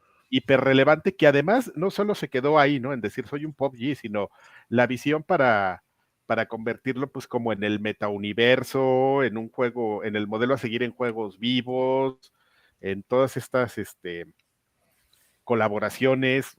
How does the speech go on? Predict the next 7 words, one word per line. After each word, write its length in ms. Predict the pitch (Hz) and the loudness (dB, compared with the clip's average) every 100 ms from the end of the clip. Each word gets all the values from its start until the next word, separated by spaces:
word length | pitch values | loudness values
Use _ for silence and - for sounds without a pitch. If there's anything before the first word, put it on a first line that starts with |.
| 85 | -16
es, 300 | 120 135 - _ | -6 -6 -6 _
no, 340 | 80 107 107 123 _ - - | -20 -20 -20 _ _ -20 -18
es 80 | - - 135 | -18 -20 -14
una 240 | 120 104 | -4 -2
locura, 560 | 92 - 104 95 82 _ _ _ _ _ | -2 -8 -8 -8 -8 _ _ _ _ _
evidentemente, 920 | 101 101 95 98 101 104 90 87 - | -14 -12 -10 -10 -8 -8 -8 -12 -14
¿no? 160 | - 180 | -16 -16